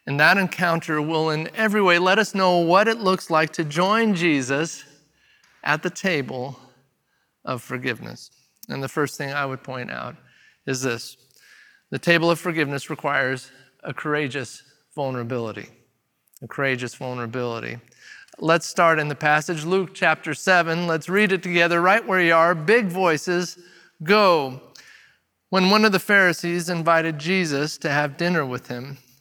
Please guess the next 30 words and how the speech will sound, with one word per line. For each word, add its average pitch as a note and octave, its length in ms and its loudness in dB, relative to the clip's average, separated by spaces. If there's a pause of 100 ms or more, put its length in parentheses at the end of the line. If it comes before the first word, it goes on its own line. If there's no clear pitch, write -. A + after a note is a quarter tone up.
(340)
he D3+ 140 -2
went D3+ 280 2
to E3+ 80 -2
the D#3+ 80 -2
Pharisee's D#3 580 0
house C3 400 -4
and D3 100 -8
reclined B2+ 720 -6
at B2 160 -10
the C3 80 -12
table. C3 420 -4 (1040)
A - 100 -4
woman E3+ 320 4
in D3+ 100 2
that D3 240 2
town D3 400 2
who C#3+ 120 -4
lived C#3+ 300 -4
a C3 100 0
sinful D#3+ 440 -4
life C3 420 -4
learned F3 340 -2
that D#3+ 120 -2
Jesus D#3+ 440 -2
was D#3+ 160 -4
eating E3 360 0
at C#3 100 -4
the C#3 80 -8
Pharisee's C3 560 -4
house. D3 380 0